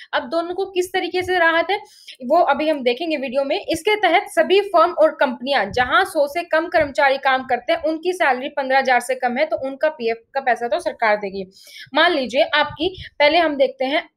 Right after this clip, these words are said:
एम्प्लॉयर की नजर से, क्योंकि इसमें अभी सिर्फ एम्प्लॉयर की बात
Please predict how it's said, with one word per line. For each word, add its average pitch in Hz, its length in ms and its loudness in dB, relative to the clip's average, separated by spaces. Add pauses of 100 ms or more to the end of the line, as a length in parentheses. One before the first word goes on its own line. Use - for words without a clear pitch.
एम्प्लॉयर 262 520 4
की 240 220 -4
नजर 202 160 -4
से, 202 160 -10
क्योंकि 285 320 -8
इसमें 294 240 0
अभी 302 500 -2
सिर्फ 349 260 0 (100)
एम्प्लॉयर 277 400 4
की 262 120 -10
बात 208 240 2